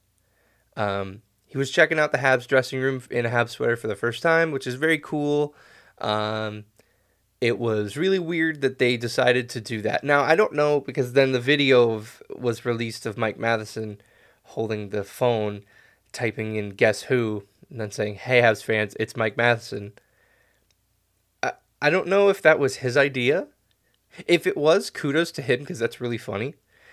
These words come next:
If it was the Canadian social team's idea, I think that they, um, I think they have a good grasp on their, their following, right? Like, we all, we all ate, they said they didn't mean to create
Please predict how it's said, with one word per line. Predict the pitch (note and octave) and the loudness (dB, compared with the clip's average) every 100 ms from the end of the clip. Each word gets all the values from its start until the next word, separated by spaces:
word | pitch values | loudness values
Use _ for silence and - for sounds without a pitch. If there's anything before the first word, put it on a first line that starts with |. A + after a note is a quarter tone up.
| - | -14
If | - D#3+ | -10 -2
it | |
was | G#3+ D4 | -2 -2
the | A3+ | -8
Canadian | C#3+ C3+ D#3+ E3 | -2 0 0 -2
social | - B2+ B2+ C#3+ | 0 -2 -2 -6
team's | E3+ D#3 | -6 0
idea, | E3 D3+ D#3+ E3 | 2 2 4 4
I | |
think | D3+ D3 C3 | 4 0 -2
that | B2+ A#2 | -4 0
they, | B2 B2 A#2 _ _ _ _ _ - | 2 2 -2 _ _ _ _ _ -8
um, | A2 G2+ G2+ G2 - _ _ _ _ | -4 -4 -6 -10 -16 _ _ _ _
I | B2+ C3 | 0 0
think | E3+ D#3 | 0 2
they | A2+ | 2
have | A#2+ | 4
a | A2 | 0
good | A2 B2 | -2 -4
grasp | A2 A2+ A#2+ B2 - | -2 2 2 0 -2
on | A2+ A2 | -2 0
their, | G#2+ G2+ G2 _ _ _ _ _ _ _ _ _ _ _ _ - | -2 -2 -4 _ _ _ _ _ _ _ _ _ _ _ _ -6
their | A2 | -6
following, | - G#2+ B2+ A#2+ A2 - _ | 2 4 4 4 -2 -10 _
right? | A#2+ A#2 D3 | 2 2 2
Like, | B2 A#2 | -2 -4
we | A#2 C3 | 0 4
all, | C3+ B2+ - | 6 6 2
we | - C#3 | -4 2
all | C#3+ A#2+ G#2+ _ - | 6 6 4 _ -6
ate, | A#2 B2 - - - - - - | -4 -4 -8 -10 -10 -10 -20 -14
they | - C#3+ | -2 0
said | F3+ | 2
they | E3+ | 2
didn't | C#3+ D3 B2 | 2 0 0
mean | B2+ C3+ | -2 -2
to | C3 | -2
create | A2+ - A#2 A#2+ - | -4 -4 -2 -2 -4